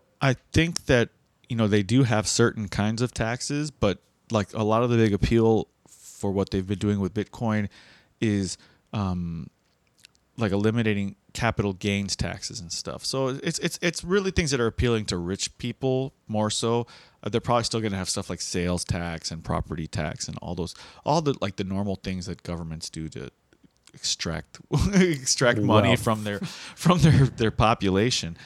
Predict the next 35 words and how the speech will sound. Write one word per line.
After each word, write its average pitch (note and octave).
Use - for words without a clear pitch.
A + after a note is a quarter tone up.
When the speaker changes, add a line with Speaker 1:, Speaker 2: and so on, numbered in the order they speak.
Speaker 2:
Yeah, G3
'cause, D#3
like, D3+
you, E3
with D#3
that D#3
example C3+
of, G#2
like, G#2
let's A#2
say A#2+
a G#2+
drug A2
dealer G2+
who's G#2
been G2+
amassing A#2+
a A2+
ton B2+
of A2
Bitcoin A2
over G2+
the G2+
last G2+
ten G#2+
years, F#2+
now C3
suddenly B2
has A2+
all C3+
this, B2
you C#3
know, G#2
usable A#2+
f-, -